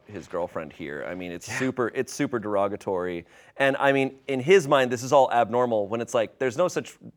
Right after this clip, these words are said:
Speaker 1: there's no normal way to decorate your home. You're allowed to do it however you want.
Speaker 2: Mm-hmm.
Speaker 1: Um, but this is part of who she is. When you're dating someone and you're with someone and how they decorate their home, that to me is like, that's, that's huge. And that's not something I would ever try to change.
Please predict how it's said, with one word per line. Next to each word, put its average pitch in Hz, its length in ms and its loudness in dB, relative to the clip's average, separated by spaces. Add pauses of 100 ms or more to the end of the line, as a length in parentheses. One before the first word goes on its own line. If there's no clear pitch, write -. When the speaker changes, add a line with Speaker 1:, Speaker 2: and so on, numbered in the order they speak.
(240)
Speaker 1:
there's 170 160 -2
no 226 120 4
normal 143 680 4
way 131 260 2
to 135 140 -10
decorate 117 480 0
your 110 100 -6
home. 135 260 -2
You're 110 120 -4
allowed 131 180 4
to 170 80 -4
do 113 140 -4
it 104 80 -6
however 87 280 -6
you 82 160 -12
want. 165 500 0 (220)
Speaker 2:
Mm-hmm. 113 200 -4
Speaker 1:
Um, 127 420 6 (580)
but 202 320 6 (120)
this 180 200 4
is 202 120 -8
part 185 300 4
of 180 100 -2
who - 160 -4
she 131 240 -4
is. - 260 -2
When 117 80 -4
you're 147 100 -2
dating 139 380 -2
someone 95 720 -4
and 110 80 -10
you're 101 80 -6
with 151 140 -2
someone 98 440 -2
and 107 160 -6
how 131 300 2
they 151 140 -2
decorate 127 400 -2
their 98 140 -2
home, 117 360 -4 (760)
that 170 340 4
to - 80 -6
me 185 160 0
is 156 120 0
like, 120 220 2
that's, 160 240 0
that's 160 200 -2
huge. 185 440 -6
And 143 100 -2
that's 185 180 2
not 165 140 2
something 135 380 -4
I 131 120 2
would 123 220 -2
ever 131 240 -2
try 117 180 -2
to 92 80 -4
change. 135 760 -8